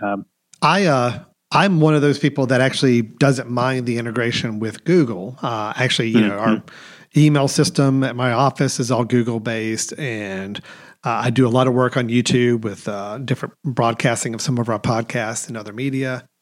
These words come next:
Speaker 2: So the integration was fine by me. It was, it's a, it's a interface in a world I'm already pretty used to. So I actually like that. And I, I kinda trust that YouTube T V is gonna be around for a while just because,
Speaker 1: Yep.
Speaker 2: you know,
Speaker 1: Yep.
Speaker 2: YouTube's kind of a behemoth right now, and Google's obviously,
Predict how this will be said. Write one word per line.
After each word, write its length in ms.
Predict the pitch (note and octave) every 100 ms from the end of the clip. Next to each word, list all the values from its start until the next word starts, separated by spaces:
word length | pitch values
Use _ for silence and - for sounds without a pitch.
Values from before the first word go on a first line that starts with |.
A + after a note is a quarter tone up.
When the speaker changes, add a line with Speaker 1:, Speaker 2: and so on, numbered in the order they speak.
| - - -
Speaker 2:
So 300 | - E3+ D3+
the 120 | D3 G#3+
integration 720 | E3 C#3+ C#3 - A2+ A2 - -
was 160 | A#2
fine 280 | - C3+ A2+
by 140 | G#2 G#2
me. 180 | G#2
It 100 | G#2
was, 140 | A2 D3+
it's 220 | C#3 -
a, 100 | A#2+
it's 220 | C3 B2
a 160 | A#2+ B2
interface 640 | C#3 D3+ D3 C#3 C3 A#2+
in 80 | B2
a 80 | A2+
world 320 | A2+ A#2 A2+
I'm 120 | A2+
already 200 | A2 G#2+
pretty 240 | G#2+ B2 G#2
used 320 | G2 G2+ -
to. 180 | F#2 G#2+
So 300 | - A2+ G2+
I 160 | A#2+
actually 220 | B2+ - G#2
like 340 | A2+ A#2+ -
that. 340 | F#2+ F#2 - - - - - _ -
And 300 | C#3+ B2+ B2
I, 80 | A#2+ A2 -
I 60 |
kinda 260 | - E3 D3
trust 340 | - C#3+ C3+ C3+
that 100 | C3+
YouTube 400 | B2 A#2 B2 -
T 160 | A#2
V 120 | A2 A2
is 80 |
gonna 240 | A#2 A2 G#2
be 100 | A2+
around 340 | G#2 A#2+ A2+
for 140 | A2+ F#2+
a 60 |
while 260 | F#2 A2 A#2+
just 260 | A#2 - -
because, 220 | - A2
Speaker 1:
Yep. 300 | G2+ - -
Speaker 2:
you 60 |
know, 240 | G2+ F#2+ G2 - -
Speaker 1:
Yep. 160 | G#2+
Speaker 2:
YouTube's 540 | A2+ - A2+ G#2 - - -
kind 140 | C3
of 60 | A2
a 80 | G2
behemoth 460 | G2+ C#3 C3 G#2
right 180 | A2 A2
now, 140 | A2
and 100 | B2
Google's 440 | D3+ D3 A2 G2+ -
obviously, 540 | A2+ A#2 - G2+ A2